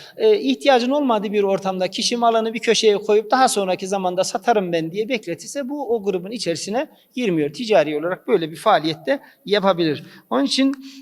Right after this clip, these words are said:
günahkar ve isyankar olandan başkası ihtikar, yani stokçuluk yapamaz diyor Peygamber Efendimiz. Kim yapar bunu? Art niyetli insan yapar, günahkar insan yapar.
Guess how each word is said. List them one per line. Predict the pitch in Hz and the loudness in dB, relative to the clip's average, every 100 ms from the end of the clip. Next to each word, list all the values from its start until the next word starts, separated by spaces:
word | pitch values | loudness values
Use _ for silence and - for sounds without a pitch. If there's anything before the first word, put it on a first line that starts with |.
| - | -4
günahkar | 208 247 233 285 269 | 2 2 4 4 6
ve | 220 208 | 4 2
isyankar | - - 233 226 269 | -2 0 0 4 4
olandan | 247 214 202 196 196 202 | 6 4 2 2 2 0
başkası | 220 - 180 254 247 | 0 -2 -6 -6 -10
ihtikar, | - 180 170 - 190 202 147 | -10 -12 -12 -16 -2 -2 0
yani | 165 202 208 | -2 -2 -2
stokçuluk | - - - - - 185 - 233 - 220 226 | -4 -4 -6 -6 -4 -4 -2 -6 -6 -10 -8
yapamaz | 196 156 202 196 131 | -8 -8 -4 -4 -4
diyor | 135 | -12
Peygamber | 120 131 131 127 123 | -12 -12 -10 -12 -14
Efendimiz. | - 127 _ - _ | -16 -20 _ -20 _
Kim | 285 269 | -4 0
yapar | 208 190 170 | 0 0 -2
bunu? | 180 240 - - _ - | -4 -10 -14 -20 _ -6
Art | 302 - | -6 -4
niyetli | 202 147 147 | -6 -6 -8
insan | 147 - 143 | -12 -10 -14
yapar, | 131 - - - | -14 -20 -18 -8
günahkar | 311 240 - 202 | -4 -4 -2 -2
insan | 175 151 156 | -4 -6 -8
yapar. | 139 131 135 | -8 -10 -14